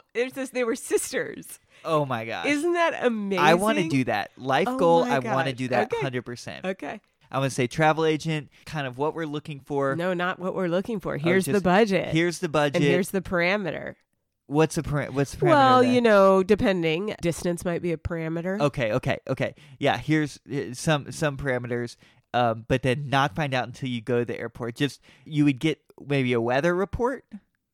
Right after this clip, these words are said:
Speaker 1: Uh, sure.
Speaker 2: You'd
Speaker 1: Yeah.
Speaker 2: have to get some kind of, like,
Speaker 1: Yeah, one
Speaker 2: yeah.
Speaker 1: clue, weather
Speaker 2: One
Speaker 1: report.
Speaker 2: clue, weather report, yeah.
Speaker 1: Yeah.
Speaker 2: Oh
Speaker 1: Or
Speaker 2: my
Speaker 1: like,
Speaker 2: gosh.
Speaker 1: or like, uh, weather and ac-, like, you wanna bring, like, activity clothes, you know,
Speaker 2: Yeah.
Speaker 1: like,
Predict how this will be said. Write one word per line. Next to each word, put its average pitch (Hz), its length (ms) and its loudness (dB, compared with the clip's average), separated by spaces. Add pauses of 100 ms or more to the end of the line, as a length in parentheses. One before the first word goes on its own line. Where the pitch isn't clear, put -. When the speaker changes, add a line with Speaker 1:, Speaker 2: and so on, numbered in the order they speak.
(300)
Speaker 1:
Uh, 180 40 -4
sure. - 260 -4 (180)
Speaker 2:
You'd 160 180 2
Speaker 1:
Yeah. 190 60 6
Speaker 2:
have 196 140 4
to 175 60 -4
get 147 180 2
some 147 320 2
kind 117 260 -4
of, 104 240 -10
like, 107 220 -4
Speaker 1:
Yeah, 175 160 -2
one 214 220 0
Speaker 2:
yeah. 226 60 -2
Speaker 1:
clue, 185 320 -2
weather 165 380 -2
Speaker 2:
One 147 160 4
Speaker 1:
report. - 140 -2
Speaker 2:
clue, 135 200 6
weather 113 300 2
report, 87 400 -4
yeah. - 220 -6 (320)
Speaker 1:
Yeah. 175 180 -8 (140)
Speaker 2:
Oh - 60 2
Speaker 1:
Or 202 100 6
Speaker 2:
my 196 80 4
Speaker 1:
like, 185 100 6
Speaker 2:
gosh. - 240 -2
Speaker 1:
or 196 120 2
like, 175 260 -2
uh, 151 160 -2 (320)
weather 196 520 2
and 165 140 0
ac-, 156 220 -2
like, 170 240 -2
you 180 100 -4
wanna 160 220 -4
bring, 147 420 -6
like, 143 380 -10 (240)
activity 151 420 -4
clothes, - 500 -8
you 165 120 -2
know, 147 260 -2
Speaker 2:
Yeah. 156 120 -10
Speaker 1:
like, 156 100 -12